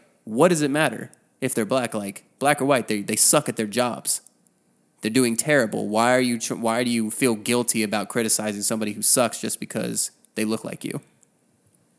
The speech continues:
Somebody who lo-, somebody who looks like me, if they suck at their job, I'm like, "He's trash."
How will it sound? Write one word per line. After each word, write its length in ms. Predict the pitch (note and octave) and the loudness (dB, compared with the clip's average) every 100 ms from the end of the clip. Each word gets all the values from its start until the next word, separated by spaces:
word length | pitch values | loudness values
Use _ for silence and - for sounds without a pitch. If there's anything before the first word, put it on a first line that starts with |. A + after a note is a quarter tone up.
| _ _ _ _ _ _ _ - - | _ _ _ _ _ _ _ -18 -6
Somebody 340 | B2 C3+ C3+ | -2 2 2
who 100 | C3+ | 2
lo-, 160 | C3 B2+ - - | 0 -2 -10 -6
somebody 240 | C3 D3 | 0 4
who 60 | D3+ | 4
looks 160 | D3+ | 2
like 160 | D3 C3 | 0 0
me, 320 | G#3+ G#3+ G#3 - - | 0 -2 -4 -10 -8
if 80 | |
they 140 | A#2 - | -2 0
suck 240 | - A2+ | 0 -2
at 60 | G2+ | -4
their 100 | G#2 | -4
job, 440 | G#2 G#2 B2 E3+ - _ - | -2 0 0 -4 -16 _ -14
I'm 100 | - | -10
like, 160 | E3+ | -8
"He's 160 | F#3+ A3 | -8 -8
trash." 480 | - A#3 G#2+ - | -2 -2 -2 -6